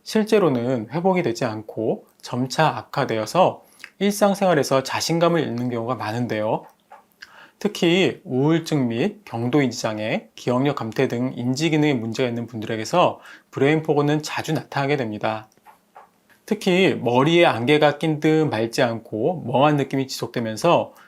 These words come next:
집중력 부족 등의 증상이 나타나는데요. 깨어있지만 깨어있지 않은 상태로 인지기능이 떨어져서 일상생활에 부진하고 간단한 일임에도 실수하고 자신에게 짜증이 나서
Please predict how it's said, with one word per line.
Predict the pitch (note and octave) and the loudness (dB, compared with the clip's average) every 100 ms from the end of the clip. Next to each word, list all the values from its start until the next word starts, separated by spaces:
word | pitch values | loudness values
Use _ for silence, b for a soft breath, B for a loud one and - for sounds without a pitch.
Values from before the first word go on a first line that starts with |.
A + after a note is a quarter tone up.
| B | B
집중력 | - - F3 E3+ E3 | -14 -2 2 2 0
부족 | - C3 C#3+ | 0 -2 -2
등의 | - C#3 C3+ | -2 0 0
증상이 | C3+ A#2 C3+ C3+ | -2 -6 -2 -2
나타나는데요. | G#2+ - C3+ C3 A#2+ A2 G#2+ C#3+ - _ B B B | -4 -4 -2 0 -2 -2 -2 -4 -4 _ B B B
깨어있지만 | - G3+ G3+ G3+ - C#3 C#3 C#3 | 4 6 6 2 0 2 2 2
깨어있지 | F3+ F#3+ F#3 F3+ | 4 6 6 2
않은 | A#2+ A2+ | -2 -2
상태로 | B2 C3+ C3+ A#2 B2 A3+ - | -4 -4 -2 0 0 -2 -4
인지기능이 | B2+ C3 D#3 D3+ C#3 C#3 | -2 0 2 2 2 0
떨어져서 | F3+ F3+ C#3 A2+ F#3 D3+ - B B B | 2 2 0 2 4 4 2 B B B
일상생활에 | - G3 G#3 G3+ G3+ F3 E3 D#3+ | -4 0 4 4 4 4 4 2
부진하고 | - A#2+ C3+ A#2+ A#2 A2 B2+ G3+ B B - | 0 -2 2 2 0 -4 -2 -4 B B -8
간단한 | C3 B2 - D3+ D3 | -6 -2 4 4 4
일임에도 | B2+ A#2+ A2 D3 F#3 A#2 | 2 -2 -2 2 2 2
실수하고 | - F3 - F3 D#3+ D#3+ D3+ D3+ D3+ | -4 -6 0 2 2 2 2 2 0
자신에게 | D3+ G#2 - B2 A#2+ | -4 -8 -4 -2 -2
짜증이 | - E3 F#3 F3 | -4 -4 -2 -2
나서 | A#2 - E3+ B3+ | -4 0 2 2